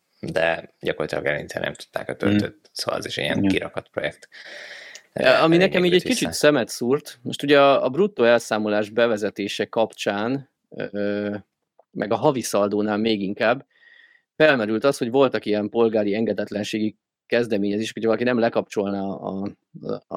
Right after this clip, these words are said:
Speaker 3: a inverterét, hanem azt mondja, hogy ő szívesen látja a barátait egy autótöltésre, mert különben nyáron nem tudná felhasználni a, a túltermelését. És ez, <clears throat> nyilván ez, ennek meg kell oldani a technikai, számlázási, akármilyen feltételeit, de egy kicsit nekem ez így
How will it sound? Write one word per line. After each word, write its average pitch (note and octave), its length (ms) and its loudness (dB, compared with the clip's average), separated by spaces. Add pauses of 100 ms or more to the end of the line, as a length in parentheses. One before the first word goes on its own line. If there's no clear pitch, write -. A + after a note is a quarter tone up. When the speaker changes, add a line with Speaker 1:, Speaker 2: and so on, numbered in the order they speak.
Speaker 3:
a F#2 300 -6
inverterét, A#2 840 0 (540)
hanem D3 200 4
azt C3 180 2
mondja, A#2+ 220 2
hogy A#2 120 0
ő A#2 100 2
szívesen A2 480 0
látja G#2+ 340 0
a G2 60 0
barátait G2+ 640 0
egy F#2+ 260 -4
autótöltésre, A2 920 0
mert A#2 240 0
különben B2 400 2
nyáron A#2 380 2
nem G#2+ 180 0
tudná G#2 300 -4
felhasználni G2+ 720 -4
a, G2+ 220 -4 (480)
a G#2+ 100 -6
túltermelését. G2 1200 -2 (520)
És - 220 -4
ez, E3 240 2 (500)
<clears throat> E3 360 4
nyilván F#3+ 260 8
ez, C3+ 240 0 (640)
ennek C3 220 0
meg D3+ 180 4
kell D3 140 4
oldani C3+ 320 6
a A#2 60 2
technikai, A#2 540 2
számlázási, A#2+ 640 0
akármilyen A2+ 480 0
feltételeit, B2 680 0
de C3 80 0
egy C3 80 0
kicsit - 300 -8
nekem B2+ 280 0
ez B2+ 100 0
így C3+ 200 0